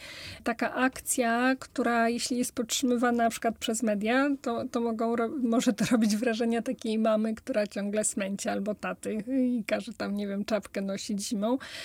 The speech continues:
E, ale prawdopodobnie, no, każdy sposób jest dobry w, w sytuacji, w której jesteśmy.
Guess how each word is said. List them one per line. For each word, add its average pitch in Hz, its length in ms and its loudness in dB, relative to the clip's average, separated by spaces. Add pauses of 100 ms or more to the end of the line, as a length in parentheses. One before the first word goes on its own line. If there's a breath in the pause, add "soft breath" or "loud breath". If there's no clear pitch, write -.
(260 loud breath)
E, 220 480 4
ale 240 160 0
prawdopodobnie, 262 760 2
no, 269 120 8 (560)
każdy 262 280 2
sposób 247 360 -2
jest 247 180 2
dobry 214 340 4
w, - 40 -12
w - 260 -10
sytuacji, 208 540 -6
w - 40 -12
której - 320 -6
jesteśmy. 240 640 -8